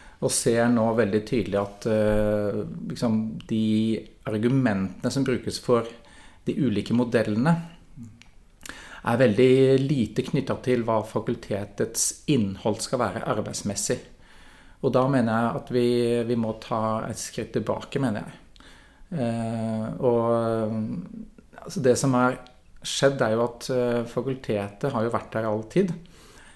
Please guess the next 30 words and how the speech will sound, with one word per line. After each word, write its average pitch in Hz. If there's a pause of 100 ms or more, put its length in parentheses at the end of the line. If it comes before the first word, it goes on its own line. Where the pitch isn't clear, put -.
(160)
Men 123
det 131
har -
skjedd 185
ganske 170
mye 139
når 147
det 135
gjelder 117
fordeling 110
av 110
ulike 101
oppgaver 107
på 117
institutter 110
og -
fakulteter, 107
for 120
eksempel. 113
Det -
har 123
skjedd 113
en 110
profesjonalisering 110
av 110
instituttet -
når 117
det 110
gjelder 107
ledelse 95